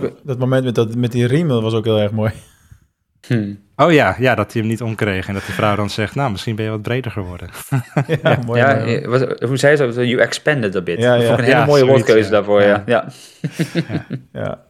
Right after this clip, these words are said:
Speaker 1: Ik
Speaker 2: mooi.
Speaker 1: ben overigens wel benieuwd, nu, omdat Mark natuurlijk vorige week de aflevering minder vond en zei van: "Ja, ik wil die conclusie erachteraan."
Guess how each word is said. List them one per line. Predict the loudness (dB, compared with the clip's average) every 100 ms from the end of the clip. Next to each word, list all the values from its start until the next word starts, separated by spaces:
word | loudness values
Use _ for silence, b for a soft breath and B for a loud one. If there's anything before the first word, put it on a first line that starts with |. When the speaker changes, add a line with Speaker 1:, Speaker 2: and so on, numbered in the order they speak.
| -20
Speaker 1:
Ik | -10 0
Speaker 2:
mooi. | 4
Speaker 1:
ben | 4
overigens | 6 4 4 2 4
wel | 4 4
benieuwd, | 0 0 -2 -2
nu, | -4 -4 -6
omdat | -8 -8 -2 -2
Mark | 2 0 0
natuurlijk | -2 -2 0
vorige | 2 2 2
week | 0
de | 0
aflevering | -2 0 0 -2 -2
minder | -2 -2
vond | -2 -4
en | -4
zei | -2 0
van: | -2 0
"Ja, | 2
ik | 2 0
wil | -2 -2
die | -2
conclusie | -6 -4 -4 -4 0
erachteraan." | 0 0 0 0